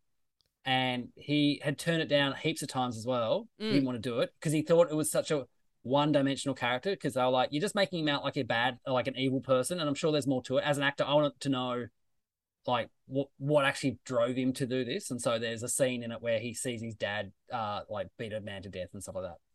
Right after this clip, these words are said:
Speaker 1: Yeah. So, but he wanted to meet up with Ike Turner,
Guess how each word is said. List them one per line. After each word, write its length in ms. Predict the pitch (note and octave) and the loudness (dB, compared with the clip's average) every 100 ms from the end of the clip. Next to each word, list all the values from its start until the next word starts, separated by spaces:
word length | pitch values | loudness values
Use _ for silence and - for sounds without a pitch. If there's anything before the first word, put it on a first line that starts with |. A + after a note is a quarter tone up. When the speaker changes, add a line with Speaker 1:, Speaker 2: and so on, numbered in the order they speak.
| _ _ _ _ _ _ - | _ _ _ _ _ _ -14
Speaker 1:
Yeah. 140 | - - | -14 -8
So, 300 | - A2 - - _ | -4 -4 -4 -8 _
but 140 | D#3+ C#3+ | 0 4
he 80 | F3+ | 4
wanted 200 | A3 - | 4 2
to 80 | F#3 | 2
meet 200 | E3+ G3+ | 4 4
up 80 | |
with 100 | F3 C3+ | 2 0
Ike 180 | A#2+ - | -2 -2
Turner, 420 | B2+ G#2 F#2+ | -8 -8 -8